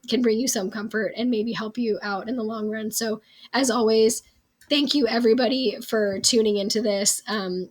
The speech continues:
I'm sorry my voice is shot. I hope you can hear this video. If it's really, really bad, I'm still gonna post it, but I, maybe I'll recap it when my voice isn't so terrible. So, um, there's a couple pauses throughout the video. I hope that's not terrible.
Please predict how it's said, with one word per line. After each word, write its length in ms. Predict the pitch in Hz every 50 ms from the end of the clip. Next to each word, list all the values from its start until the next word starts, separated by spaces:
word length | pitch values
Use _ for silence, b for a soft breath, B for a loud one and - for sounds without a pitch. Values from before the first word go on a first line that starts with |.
| -
I'm 100 | - -
sorry 280 | - - 240 240 254 240
my 140 | 214 214 220
voice 280 | 214 214 202 214 -
is 100 | 220 208
shot. 320 | - - 240 233 233 220 -
I 100 | 185 202
hope 320 | 160 - 247 233 233 233
you 100 | 254 269
can 100 | 277 285
hear 160 | 233 214 208
this 180 | 202 208 202 -
video. 420 | - 185 185 185 185 185 185 190 B B B B B B
If 140 | B 233 214
it's 160 | 233 226 240
really, 360 | 233 240 269 294 285 285 277
really 220 | 269 262 262 262 247
bad, 320 | 240 208 214 208 - 202
I'm 120 | 180 180 247
still 280 | - - - 262 254
gonna 160 | 302 269 247
post 360 | 247 196 226 214 214 208 - 220
it, 160 | 202 196 196
but 100 | 202 196
I, 80 | 220
maybe 420 | 226 247 262 254 220 226 240 233 214
I'll 180 | 202 202 208
recap 440 | 208 208 202 214 - 214 226 226 214
it 220 | 214 190 175 151 - b b b b b
when 140 | 220 226 233
my 120 | 208 208
voice 280 | 240 214 196 202 202 -
isn't 280 | 175 214 214 185 185
so 140 | - 208 185
terrible. 460 | - 220 208 - 170 160 160 156 202
So, 340 | - - - 196 185 185 - b b b b b
um, 400 | 214 233 190 175 165 175 220 220
there's 220 | 262 233 269 269
a 20 | 285
couple 240 | - 294 269 247
pauses 400 | 247 247 262 262 254 233 262 254
throughout 220 | - 254 240 254 247
the 80 | 226
video. 280 | 240 220 240 226 208 202
I 100 | 190 202
hope 260 | 208 - 240 233 233
that's 180 | - 233 233 -
not 180 | 269 240 226
terrible. 540 | 226 190 208 190 190 185 - 185 185 196 196